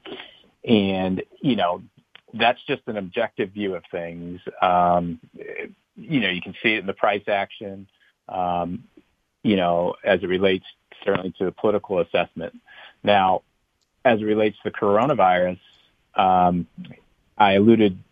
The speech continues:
in my page one column this morning that this market is not bothered by the coronavirus as it exists in the here and now. Instead, it's being governed by what it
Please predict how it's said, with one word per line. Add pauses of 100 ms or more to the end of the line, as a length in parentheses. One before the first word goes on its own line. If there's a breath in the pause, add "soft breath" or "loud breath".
(200)
in
my
page
one
column
this
morning
that (440 loud breath)
this
market
is
not
bothered
by
the (120)
coronavirus
as
it
exists
in
the
here
and
now. (300)
Instead,
it's
being
governed
by
what (100)
it